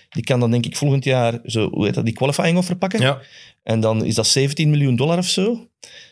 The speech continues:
Speaker 1: Eh, dus ja, dat is ook niet niks, hè, Dennis. Dat is, dat blijft, dat blijft heel veel geld.
Speaker 2: Maar het erge is voor die mannen, als ze, als je weet wat ze kunnen verdienen, is dat peanuts.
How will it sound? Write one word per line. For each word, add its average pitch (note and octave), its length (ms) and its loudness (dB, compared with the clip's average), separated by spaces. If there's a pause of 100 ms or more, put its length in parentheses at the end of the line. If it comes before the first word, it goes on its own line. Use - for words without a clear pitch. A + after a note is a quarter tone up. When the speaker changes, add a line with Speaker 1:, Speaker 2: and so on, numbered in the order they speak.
(120)
Speaker 1:
Eh, G2 500 2
dus F#2+ 200 -2
ja, G#2+ 120 2
dat A2 80 2
is A#2+ 100 0
ook - 100 -2
niet G#2+ 140 2
niks, A#2 260 0
hè, A2 160 2
Dennis. B2+ 280 2
Dat A#2 100 0
is, - 60 2
dat G#2 220 0
blijft, A2+ 360 0
dat G2+ 100 -4
blijft A2+ 260 0
heel B2 140 0
veel A2+ 140 0
geld. A#2 280 0
Speaker 2:
Maar C3+ 140 2
het C3 120 -2
erge E3 240 2
is G3 180 0
voor C#3+ 160 0
die C#3 140 2
mannen, E3+ 220 2
als D3 180 0
ze, D3 160 -2
als C#3 160 0
je B2+ 80 0
weet E3+ 160 2
wat D#3+ 160 0
ze B2+ 120 -2
kunnen G3 220 0
verdienen, G#3 520 -2 (420)
is D#3 160 0
dat - 180 -2
peanuts. - 540 0